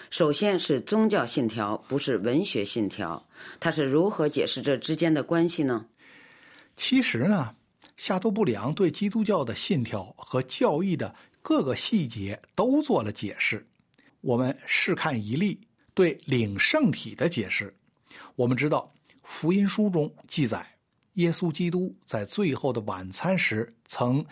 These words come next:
Speaker 2: 拿起饼来祝福，就掰开递给门徒，说：“你们拿着吃，这是我的身体。”又拿起杯来祝谢了，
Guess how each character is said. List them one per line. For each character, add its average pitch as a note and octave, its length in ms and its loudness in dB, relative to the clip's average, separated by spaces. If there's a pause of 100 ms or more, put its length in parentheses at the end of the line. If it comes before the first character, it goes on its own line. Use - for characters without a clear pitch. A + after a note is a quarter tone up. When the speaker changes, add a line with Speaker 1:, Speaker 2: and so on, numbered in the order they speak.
(340)
Speaker 2:
拿 D#3 240 -4
起 F#3 200 -2
饼 G#2+ 320 -4
来 F#2+ 260 -8
祝 E3+ 240 0
福， G#2 420 -4 (380)
就 A2+ 160 -4 (160)
掰 E3 200 0
开 E3+ 300 -2 (260)
递 A3 200 4
给 F2+ 180 -10
门 G2 240 -6
徒， F#2+ 300 -12 (320)
说 D#3+ 360 -2 (260)
：“你 B2 120 2
们 A2+ 100 2
拿 G#2 160 -4
着 C#3+ 120 -2
吃， F3 440 0 (160)
这 - 140 0
是 A2 140 0
我 G2 160 -6
的 F#2+ 100 -12
身 F3 340 0
体。” A2+ 240 -10 (260)
又 F#3 260 4
拿 A#2+ 180 -2
起 - 160 -4
杯 F#3 300 2
来 A#2 260 -2 (320)
祝 F#3 240 0
谢 G#3+ 320 2
了， G2 220 -10